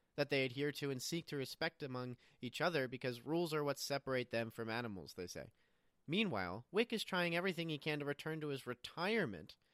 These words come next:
and finally, once and for all, turn his back on his old ways. In Chapter Three, the story in a comparative sense really lacks both the initial compassion for Wick in One, as well as the sense of chaotic order in Two.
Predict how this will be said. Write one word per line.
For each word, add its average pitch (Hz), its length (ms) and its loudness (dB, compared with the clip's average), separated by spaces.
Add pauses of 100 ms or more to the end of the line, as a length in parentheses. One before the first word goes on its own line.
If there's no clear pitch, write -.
(160)
and 147 160 -2
finally, 175 560 4
once 156 280 2
and 139 100 -2
for 135 180 2
all, 170 380 4
turn 147 220 0
his 151 180 -2
back 127 320 2
on 117 100 -2
his 120 140 -2
old 107 160 -2
ways. 131 480 2 (580)
In 123 80 2
Chapter 147 300 4
Three, 139 480 2 (340)
the 139 140 0
story 214 400 4
in 190 80 4
a 170 60 2
comparative 196 600 4
sense 95 440 -2
really 143 240 4
lacks 139 260 2
both 147 260 4
the 147 120 6
initial 185 340 4
compassion 165 640 6
for 190 160 0
Wick 135 260 4
in 160 160 2
One, 80 340 -6 (280)
as 131 160 4
well 151 120 10
as 139 120 6
the 147 80 0
sense 185 260 2
of 180 120 -4
chaotic 156 360 4
order 123 240 4
in 131 100 2
Two. - 420 6